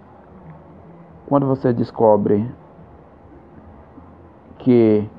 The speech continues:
A quantidade de compradores daquele determinado produto aumentou.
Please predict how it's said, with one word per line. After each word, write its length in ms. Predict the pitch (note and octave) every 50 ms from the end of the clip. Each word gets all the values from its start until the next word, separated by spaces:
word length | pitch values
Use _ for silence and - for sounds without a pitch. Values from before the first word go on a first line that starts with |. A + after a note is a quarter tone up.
| - - - - - - -
A 80 | A2
quantidade 680 | - - A#2+ A2+ - A#2+ A2+ G#2+ A2+ A#2 A#2+ A#2+ B2 A#2
de 180 | G#2 - -
compradores 760 | - - A2 - A#2 A2+ G#2 G2 G#2+ G2+ G2+ G2+ G2+ G2 - - B2 - - - - - - - - -
daquele 320 | - A#2 G#2+ - A2 G#2
determinado 640 | G#2+ G2+ - A2 G#2+ G#2+ A2 G#2+ G#2 G#2 G2+ G2 G#2
produto 440 | - - A2+ A2 G#2 G2+ G#2 F#2+ -
aumentou. 640 | G2 G2+ G2 G2 F#2+ - - F#2+ F#2+ F#2 F#2 F#2